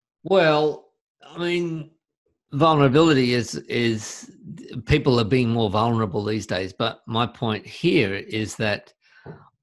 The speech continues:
I am sharing much more, not so much sharing,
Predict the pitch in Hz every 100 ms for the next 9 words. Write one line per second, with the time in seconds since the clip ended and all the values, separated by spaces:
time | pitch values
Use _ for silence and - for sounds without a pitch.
0 | - 113 120 117 117 - 104 101 101 98
1 | 98 101 98 95 - 165 165 98 95 127
2 | - 113 120 - 110 104 131 160 - -
3 | - 131 113 107 120 107 107 101 101